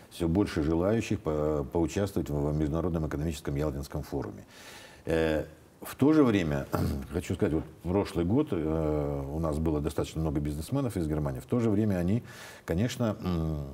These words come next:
хотели бы большей конкретики по экономическому форуму. Они хотели бы, э, скажем,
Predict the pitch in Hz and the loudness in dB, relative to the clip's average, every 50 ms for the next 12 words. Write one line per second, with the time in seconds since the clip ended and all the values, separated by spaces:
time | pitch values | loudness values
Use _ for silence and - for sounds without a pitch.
0 | 64 - - - 87 85 113 104 95 87 82 80 87 107 117 - - - 82 - | -12 -14 -10 -8 -2 0 2 2 2 2 2 4 4 4 4 4 2 0 0 0
1 | 95 87 - - 113 120 - 104 - - - - 82 82 - 80 85 82 82 - | -2 -2 0 2 0 2 2 -2 -2 -2 -2 -2 -2 -2 0 0 0 0 0 -2
2 | - - 80 78 76 78 76 67 67 65 - - - - - - - - - 80 | -2 -4 -4 -2 -2 -4 -4 -4 -6 -8 -10 -14 -18 -20 -20 -20 -20 -12 -6 -2
3 | 80 78 87 95 98 - 98 80 - 107 101 101 95 95 98 92 - - 82 82 | -2 0 0 0 0 0 -2 0 2 2 4 4 4 4 4 4 2 2 0 0
4 | 85 82 82 82 - 92 85 82 82 80 | 2 0 0 -2 -2 -2 0 0 0 -2